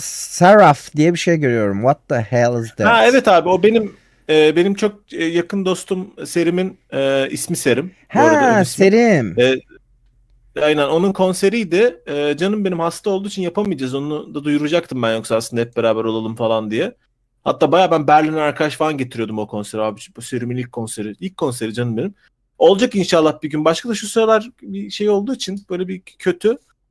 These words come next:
Speaker 2: E, yapamadık yani. O duruyor öyle ama. E, ama satış, satışta değil. O sadece duruyor. Durak
Speaker 1: Okey.
Speaker 2: atıldı. Biletine de komple bir, bir kere bilet satıldı mı silemiyormuşsun eventi. Öyle bir şey varmış. O yüzden duruyor öyle.
Speaker 1: Ben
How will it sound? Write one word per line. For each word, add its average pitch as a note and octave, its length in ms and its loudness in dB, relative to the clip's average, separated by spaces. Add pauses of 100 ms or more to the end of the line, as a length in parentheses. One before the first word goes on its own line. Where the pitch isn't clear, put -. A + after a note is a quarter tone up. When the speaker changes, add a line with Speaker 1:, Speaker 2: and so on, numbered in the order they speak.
(200)
Speaker 2:
E, D3 80 0 (480)
yapamadık C#3+ 520 -2
yani. B2 320 0
O F3+ 240 -4
duruyor F#3+ 320 2
öyle G#2+ 160 0
ama. G2+ 320 -4 (240)
E, A#2+ 60 -10
ama D3 220 -2
satış, - 440 -8
satışta D#3+ 380 -8
değil. A2+ 220 -2 (200)
O - 80 -12
sadece B2+ 340 -2
duruyor. G#2+ 260 -2 (960)
Durak B2 120 -2
Speaker 1:
Okey. A#2 160 -2
Speaker 2:
atıldı. A#2 280 -10
Biletine D3+ 340 -4
de F#3+ 100 -4
komple F3+ 380 -2
bir, D#3 100 -10 (120)
bir - 80 -20
kere F3 220 2
bilet F#3 200 0
satıldı F3+ 360 -2
mı F#3+ 280 0
silemiyormuşsun D#3+ 800 -2
eventi. G#2+ 500 -4
Öyle C#3+ 220 -2
bir - 60 -12
şey D#3 140 0
varmış. A2 480 -2
O C#3 120 -10
yüzden C3+ 260 -6
duruyor C3 260 -6
öyle. - 140 -10 (840)
Speaker 1:
Ben G3 280 4